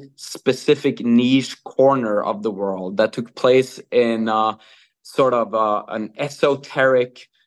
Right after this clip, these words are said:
art environment, uh, s-, very specific to Oslo. And then I, I, I felt that, you know, some people might not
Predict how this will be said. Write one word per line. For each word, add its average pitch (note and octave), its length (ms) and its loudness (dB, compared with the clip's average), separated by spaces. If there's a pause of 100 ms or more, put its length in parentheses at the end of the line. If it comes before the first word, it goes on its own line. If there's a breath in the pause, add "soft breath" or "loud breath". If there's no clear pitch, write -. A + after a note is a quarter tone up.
(180)
art C3 560 0 (640)
environment, G#2+ 960 -2 (320)
uh, G#2+ 140 -2
s-, - 140 -8
very C#3+ 360 2
specific C3 640 -4
to - 120 0
Oslo. G#2+ 680 -4 (580)
And A#2 240 2
then A2+ 460 0
I, A2+ 120 0
I, - 260 -4
I A#2 60 0
felt A#2+ 300 -2
that, A#2 200 -2
you C#3 100 -6
know, A2 140 -2
some D#3 320 -4
people D3+ 260 -6
might B2+ 320 -2
not A#2+ 240 0